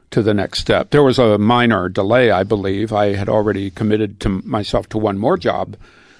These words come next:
in the Air Force, and then, uh, and then about a year after that. So Sam graciously stayed on for a few more years, I believe. But then I came down in, uh,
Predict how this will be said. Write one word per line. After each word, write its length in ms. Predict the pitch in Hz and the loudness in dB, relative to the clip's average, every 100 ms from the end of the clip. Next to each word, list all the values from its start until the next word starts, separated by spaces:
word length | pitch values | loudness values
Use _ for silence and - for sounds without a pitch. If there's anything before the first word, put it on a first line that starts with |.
| _ | _
in 160 | - 104 | -2 2
the 120 | 98 | 2
Air 120 | 87 | 2
Force, 580 | - 101 92 - - - - | 2 0 0 -2 -8 -10 -4
and 160 | 110 104 | 0 2
then, 120 | 104 | 2
uh, 340 | 92 90 90 | 2 0 -2
and 200 | - 107 | -4 -2
then 100 | 104 | -2
about 240 | 101 98 95 | 0 -2 -2
a 40 | |
year 200 | 95 107 | -2 0
after 300 | 95 95 - | 0 -2 -4
that. 360 | 92 98 92 - | 0 2 0 -4
So 400 | - 104 - 95 - _ _ - | -4 -2 -2 -6 -12 _ _ -10
Sam 320 | - 110 104 | -2 -2 0
graciously 840 | 113 104 - 110 120 104 95 92 - | 0 0 -2 -6 -2 -2 -2 -6 -12
stayed 280 | - 113 104 | -4 -2 0
on 220 | 104 104 | 0 0
for 120 | - | -2
a 40 | 104 | -2
few 180 | 151 170 | 0 2
more 180 | 135 | 2
years, 480 | 101 98 98 - - - _ _ _ _ - | 0 -2 -4 -6 -12 -16 _ _ _ _ -4
I 80 | 107 | -2
believe. 440 | 107 107 95 98 | -2 -2 -4 -6
But 140 | - - | -10 -6
then 120 | 107 | -4
I 100 | 107 | -2
came 220 | - 117 101 | 0 0 2
down 300 | 107 113 110 | 2 2 2
in, 300 | 101 101 101 | 0 0 0
uh, 340 | 98 95 92 | 0 0 -2